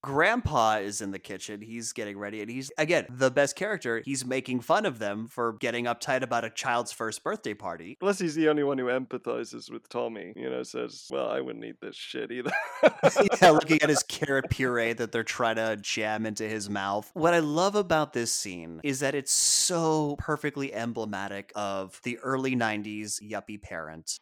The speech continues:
Speaker 1: Dee Dee says to Grandpa, you know, "Oh, this birthday party's rated number one by Birthday Magazine." And Stu says, "Do we really want to be remembered as the family that settled for less?" Boomers in a nutshell, right there.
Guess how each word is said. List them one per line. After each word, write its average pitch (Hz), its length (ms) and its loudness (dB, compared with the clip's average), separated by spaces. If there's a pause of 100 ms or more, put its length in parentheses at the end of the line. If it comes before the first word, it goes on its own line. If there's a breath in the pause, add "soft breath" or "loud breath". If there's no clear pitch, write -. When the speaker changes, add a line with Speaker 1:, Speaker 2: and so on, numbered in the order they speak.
Speaker 1:
Dee 156 160 2
Dee 156 120 0
says 143 500 4
to 135 80 0
Grandpa, 131 440 6
you 131 100 2
know, 127 260 6
"Oh, 196 300 6
this 165 200 0
birthday 208 320 -2
party's 147 440 0
rated 135 320 2
number 196 360 4
one 180 440 0
by 131 280 4
Birthday 123 560 2
Magazine." 156 840 2
And 120 180 2
Stu - 320 2
says, 113 460 2
"Do 139 120 2
we 139 140 2
really 202 380 -2
want 185 240 0
to 160 60 0
be 160 160 0
remembered 123 600 6
as 113 160 0
the 101 100 -4
family 110 640 -4
that 90 240 -6
settled 98 540 0
for 98 200 -10
less?" - 600 0
Boomers 190 320 8
in 135 80 8
a 113 60 2
nutshell, 90 500 -4
right 117 180 2
there. 76 160 -4